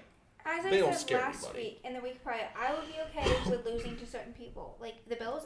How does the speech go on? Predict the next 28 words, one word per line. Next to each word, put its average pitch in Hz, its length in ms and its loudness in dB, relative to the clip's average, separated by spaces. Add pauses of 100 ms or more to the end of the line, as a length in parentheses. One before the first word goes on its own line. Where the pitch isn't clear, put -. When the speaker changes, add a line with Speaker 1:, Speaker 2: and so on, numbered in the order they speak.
Speaker 1:
I 240 80 -2
was 240 200 -4
like, - 240 -8
"Okay, 240 300 -12 (300)
I'm 254 180 -6
okay 277 120 -6
if 277 120 -4
we 254 140 -4
lose 247 160 -8
to - 40 -18
that. 202 220 -8
They're 226 120 -4
a 233 60 -4 (120)
really 233 220 0
good 226 140 -6
team - 200 -12
this - 160 -12
year." - 100 -14 (200)
Speaker 2:
Yeah. - 300 -8
Speaker 1:
The 269 240 8
Colts, 359 500 4 (240)
or 277 160 2
if 277 60 -4
we 285 60 -8 (120)
would've 262 160 0
lost 247 240 -4
to 240 60 -6
Brady 240 680 -8